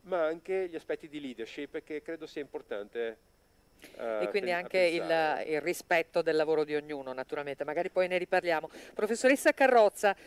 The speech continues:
Speaker 2: eh, dunque è molto importante, abbiamo capito, questo approccio, sapere fare sintesi, il leader appunto. La bioingegneria, di cui lei è, <laughs> eh, portavoce molto importante del nostro paese nel mondo, propone delle sfide continue.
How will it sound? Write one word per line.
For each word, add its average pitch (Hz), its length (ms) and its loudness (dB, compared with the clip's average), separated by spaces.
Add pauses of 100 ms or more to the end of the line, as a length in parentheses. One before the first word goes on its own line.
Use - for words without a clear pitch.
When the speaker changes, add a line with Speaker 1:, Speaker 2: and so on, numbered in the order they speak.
(180)
Speaker 2:
eh, 196 220 6
dunque 208 440 2
è 220 200 2
molto 240 280 0
importante, 226 520 2
abbiamo 196 200 2
capito, 190 420 -2
questo 196 300 2
approccio, 185 720 4
sapere 185 360 0
fare 190 260 0
sintesi, 190 760 -4
il 151 440 0
leader 175 380 2
appunto. 175 400 0
La 190 100 4
bioingegneria, 220 800 2 (380)
di 160 140 -10
cui 160 340 -6
lei 165 380 2
è, 165 220 4
<laughs> - 540 -6
eh, 151 640 -2
portavoce 226 640 6
molto 226 220 -2
importante 202 680 0
del 185 120 0
nostro 190 320 -4
paese 196 320 0
nel 208 160 -6
mondo, 196 360 -2 (340)
propone 220 420 6
delle 208 260 6
sfide 208 680 2
continue. 175 800 -2